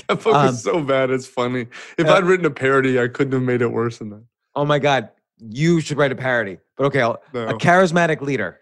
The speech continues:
Speaker 1: You can't parody that. Yes,
Speaker 2: <laughs>
Speaker 1: charismatic leader. They don't have a charismatic leader. What they have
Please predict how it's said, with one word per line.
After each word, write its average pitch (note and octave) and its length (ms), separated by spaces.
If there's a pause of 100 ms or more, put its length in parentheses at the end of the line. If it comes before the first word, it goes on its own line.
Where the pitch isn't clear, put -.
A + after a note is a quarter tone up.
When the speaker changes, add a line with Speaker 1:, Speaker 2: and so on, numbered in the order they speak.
Speaker 1:
You A#3 80
can't C#4 320
parody G#3 540
that. F2 320 (1040)
Yes, D3 220
Speaker 2:
<laughs> - 60
Speaker 1:
charismatic F3 500
leader. D3+ 240
They D3+ 200
don't G#3 180
have G3 140
a E3 60
charismatic B2+ 580
leader. B2 200
What C3 260
they C3 140
have D3 520